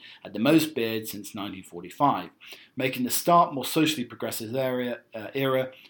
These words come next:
Blair himself was clean-shaven revisionist. Uh, Boris Johnson, who never worn a beard, has returned to the Thatcherite, uh, pognophobia. So there we go. Missus Thatcher apparently, uh,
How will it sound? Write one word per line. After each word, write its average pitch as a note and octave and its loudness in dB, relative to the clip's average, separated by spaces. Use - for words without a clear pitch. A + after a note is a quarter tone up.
Blair D3 6
himself C3+ -2
was A2+ -10
clean-shaven G#2 -6
revisionist. B2+ -2
Uh, G#2 -6
Boris E3+ 8
Johnson, C3+ 2
who A2 -4
never C#3+ 4
worn A#2+ -2
a A2 -4
beard, A2 -4
has - -10
returned G2 -10
to B2 -6
the A2+ -4
Thatcherite, G2+ -8
uh, F2 -10
pognophobia. F2+ -8
So D3 8
there F#3+ 10
we E3 10
go. A#2+ 6
Missus D#3+ 0
Thatcher B2 -4
apparently, B2+ -2
uh, G#2 -10